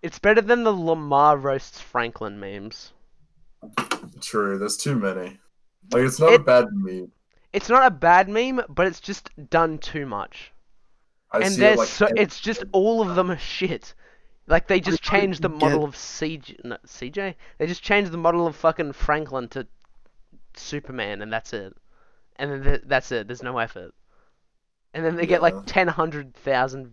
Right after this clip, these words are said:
Speaker 1: views and twenty million subscribers.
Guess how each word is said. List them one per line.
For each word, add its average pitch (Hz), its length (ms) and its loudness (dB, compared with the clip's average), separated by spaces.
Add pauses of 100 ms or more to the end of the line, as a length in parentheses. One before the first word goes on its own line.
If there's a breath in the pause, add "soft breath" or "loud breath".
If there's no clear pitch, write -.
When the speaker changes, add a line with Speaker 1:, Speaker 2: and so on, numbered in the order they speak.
Speaker 1:
views 113 640 -14 (460)
and 117 180 -10 (300)
twenty 123 240 -10
million 107 340 -6
subscribers. 98 800 -16